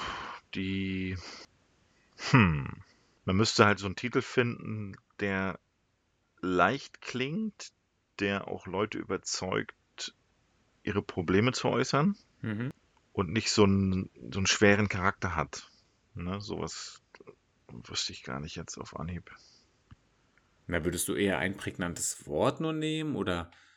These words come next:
Speaker 2: würdest du irgendwie bla, die bla bla bla Show oder die bla bla bla Stunde irgendwie?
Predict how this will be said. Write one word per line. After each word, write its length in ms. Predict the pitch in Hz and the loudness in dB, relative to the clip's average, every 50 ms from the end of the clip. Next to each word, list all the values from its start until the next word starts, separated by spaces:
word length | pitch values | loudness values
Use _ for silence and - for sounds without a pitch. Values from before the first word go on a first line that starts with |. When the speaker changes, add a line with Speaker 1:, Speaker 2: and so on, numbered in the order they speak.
| _ _ _ _ _ _ _ _ _ _ _ _ _ - | _ _ _ _ _ _ _ _ _ _ _ _ _ -6
Speaker 2:
würdest 340 | - - 208 202 202 - - | 0 0 2 2 2 0 0
du 160 | 120 104 - | 0 2 2
irgendwie 360 | - 98 107 113 104 107 101 98 | 2 0 0 0 -2 -2 -4 -4
bla, 540 | - - 95 87 87 92 98 98 - - - _ - - | -4 -4 -2 -2 0 0 0 -2 -4 -8 -18 _ -8 -4
die 140 | 117 110 95 | -4 -4 -2
bla 300 | 82 98 98 95 98 98 | -2 0 2 2 2 2
bla 260 | 95 98 85 82 80 | 2 0 0 0 -2
bla 580 | 65 - 87 85 92 107 120 131 139 147 156 - _ - | -2 -2 -2 -2 0 -2 -2 -4 -6 -8 -10 -14 _ -10
Show 400 | - - - - 143 156 165 170 | -6 -2 2 4 6 6 6 6
oder 240 | 117 117 104 95 92 | 6 6 4 4 2
die 120 | - 95 85 | 2 -2 -2
bla 240 | - 90 87 90 | -2 0 0 0
bla 200 | 87 90 87 85 | 2 2 2 2
bla 260 | 82 87 85 80 82 82 | 2 0 0 0 0 -2
Stunde 680 | - - - - 117 123 143 156 165 165 170 170 - - | -2 -2 0 2 2 4 4 2 2 0 0 -2 -2 0
irgendwie? 540 | - 135 131 123 123 107 104 98 98 101 | 2 4 4 4 2 0 0 -2 -2 -6